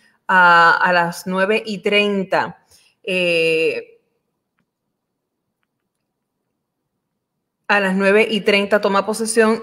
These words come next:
y la Cámara, eh, va a tener una situación particular que quiero que esté con ustedes.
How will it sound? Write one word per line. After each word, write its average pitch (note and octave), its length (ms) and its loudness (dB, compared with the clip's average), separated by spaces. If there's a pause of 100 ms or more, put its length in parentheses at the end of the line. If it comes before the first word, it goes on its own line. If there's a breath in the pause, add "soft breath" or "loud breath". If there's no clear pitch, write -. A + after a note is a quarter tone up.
(120)
y B3+ 260 -2
la G#3 200 2
Cámara, F#3 800 2 (460 loud breath)
eh, F3+ 920 0 (1700)
va F#3+ 440 2
a G3+ 120 -2
tener G3+ 320 -6
una G#3 420 -4
situación G3+ 500 -10
particular F#3+ 920 -2
que F3 160 -12
quiero F3 220 -2
que G3 80 -6
esté F#3+ 300 -4
con F#3+ 180 -8
ustedes. F#3+ 520 -4